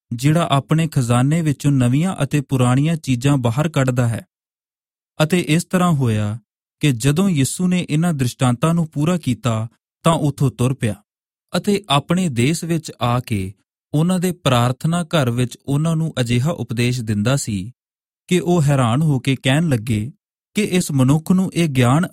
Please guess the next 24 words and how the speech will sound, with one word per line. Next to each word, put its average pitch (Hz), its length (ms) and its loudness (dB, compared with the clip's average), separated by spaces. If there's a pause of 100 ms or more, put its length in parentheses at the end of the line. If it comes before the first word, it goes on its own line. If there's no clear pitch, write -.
ਅਤੇ 175 340 0
ਇਹ 165 260 0
ਅਚਰਜ 170 340 0
ਸ਼ਕਤੀ - 480 -4
ਕਿੱਥੋਂ 220 360 -2
ਪ੍ਰਾਪਤ 156 400 -2
ਹੋਈ? 131 240 0 (640)
ਕੀ 208 180 2
ਇਹ 180 160 2
ਤਰਖਾਨ 147 520 0
ਦਾ 190 100 2
ਪੁੱਤਰ 175 360 0
ਨਹੀਂ 175 360 2 (440)
ਅਤੇ 156 320 0
ਇਹਦੀ 185 300 0
ਮਾਂ 165 240 4
ਮਰੀਅਮ 147 360 2
ਨਹੀਂ 175 280 2
ਕਹਾਉਂਦੀ 175 540 0 (480)
ਅਤੇ 190 320 0
ਇਹਦੇ 185 300 2
ਭਰਾ 147 300 0
ਯਾਕੂਬ, 131 580 0 (380)
ਯੂਸਫ, 147 600 0